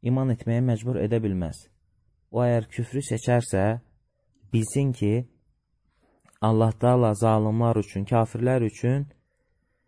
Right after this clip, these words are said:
onları, divarları onları əhatə edən, yəni heç bir qaçan, çıxın, çıxan yeri olmayan, yəni tam onları əhatə eləyən bir od,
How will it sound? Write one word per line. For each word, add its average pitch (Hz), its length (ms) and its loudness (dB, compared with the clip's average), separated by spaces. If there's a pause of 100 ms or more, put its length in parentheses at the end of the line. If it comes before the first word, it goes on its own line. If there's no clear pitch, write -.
(540)
onları, 139 440 4 (480)
divarları 139 560 4
onları 127 560 0
əhatə 123 560 0
edən, 104 320 -2
yəni 135 360 -2 (280)
heç - 240 -6
bir 147 200 -4
qaçan, 143 440 -2
çıxın, - 400 -6
çıxan 151 400 -2
yeri 123 240 0
olmayan, 110 500 2
yəni 117 280 -2 (360)
tam 170 220 0
onları 131 400 -2
əhatə 123 460 -2
eləyən 123 500 0 (480)
bir 143 260 4
od, 139 300 6